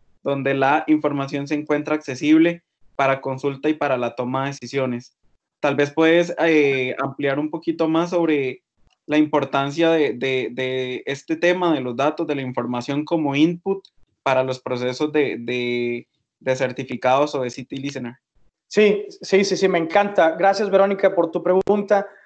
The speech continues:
Speaker 2: Ah, te platico la historia de lo que pasó con energía abierta en Chile. Chile pasa por un momento de desconfianza muy alto, eh, en algún momento cuando modifican el índice de precios al consumidor.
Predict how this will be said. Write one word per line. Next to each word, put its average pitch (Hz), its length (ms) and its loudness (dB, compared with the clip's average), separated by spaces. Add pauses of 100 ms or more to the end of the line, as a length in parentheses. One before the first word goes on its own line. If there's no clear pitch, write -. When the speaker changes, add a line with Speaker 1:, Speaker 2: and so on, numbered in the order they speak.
(180)
Speaker 2:
Ah, 170 240 0
te 202 80 0
platico 202 400 -4
la 254 80 4
historia 220 500 4
de 185 120 0
lo 170 120 4
que 165 280 4
pasó 160 300 -2
con 202 140 -4
energía 165 320 -2
abierta 160 640 0
en 143 140 -14
Chile. 139 320 -2 (580)
Chile 269 200 0
pasa 254 440 0
por 190 100 0
un 202 80 2
momento 220 380 -2
de 208 80 4
desconfianza 190 640 -2
muy 202 240 0
alto, 190 560 2
eh, 151 520 2
en 156 100 -4
algún 156 260 -2
momento 185 480 -2
cuando 156 240 0
modifican 156 840 -2 (380)
el 165 160 2
índice 190 300 2
de 165 100 2
precios 151 300 -4
al 143 100 -4
consumidor. 123 540 -8